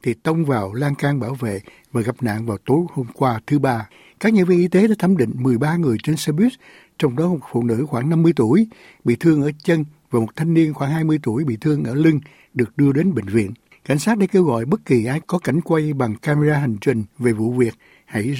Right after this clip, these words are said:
liên lạc với cảnh sát. Cũng tin Úc, hôm nay Đảng Lao động đang đệ trình luật tiết kiệm nhiên liệu nhẹ nhàng hơn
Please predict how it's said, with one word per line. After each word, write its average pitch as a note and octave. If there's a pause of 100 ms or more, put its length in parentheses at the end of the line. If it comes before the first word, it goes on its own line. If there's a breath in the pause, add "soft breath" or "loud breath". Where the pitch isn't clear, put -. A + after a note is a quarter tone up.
liên C3
lạc F#2+ (120)
với B2+
cảnh G2+
sát. C3 (760 soft breath)
Cũng -
tin C3+
Úc, C#3+ (260 soft breath)
hôm E3
nay E3
Đảng D3
Lao F3+
động C3 (300)
đang E3
đệ B2
trình B2+
luật A2+ (140)
tiết A3
kiệm A#2+
nhiên D#3
liệu A#2
nhẹ B2+
nhàng B2+
hơn D#3+